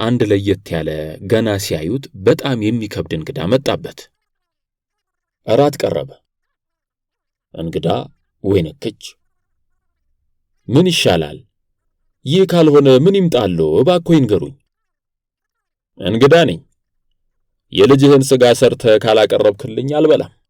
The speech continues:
ስምዖን ተጨነቀ፣ ብዙ ተጨነቀ።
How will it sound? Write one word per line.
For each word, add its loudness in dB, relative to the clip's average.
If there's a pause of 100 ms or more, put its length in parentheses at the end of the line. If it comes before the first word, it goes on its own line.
(1200)
ስምዖን 0
ተጨነቀ፣ -4 (1200)
ብዙ -2
ተጨነቀ። -4